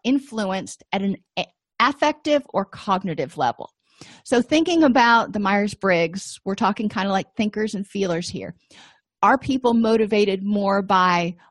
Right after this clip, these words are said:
logic and reason and facts, or are they motivated by compassion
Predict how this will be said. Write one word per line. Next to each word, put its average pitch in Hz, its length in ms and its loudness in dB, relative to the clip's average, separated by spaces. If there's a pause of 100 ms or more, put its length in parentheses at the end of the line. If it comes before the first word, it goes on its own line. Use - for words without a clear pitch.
logic 202 540 0
and 165 240 -4
reason 190 480 -4
and 156 200 -6
facts, 226 520 -2 (220)
or 202 220 0
are 208 60 -2
they 196 140 -2
motivated 185 680 -2
by 175 400 0
compassion 185 840 -6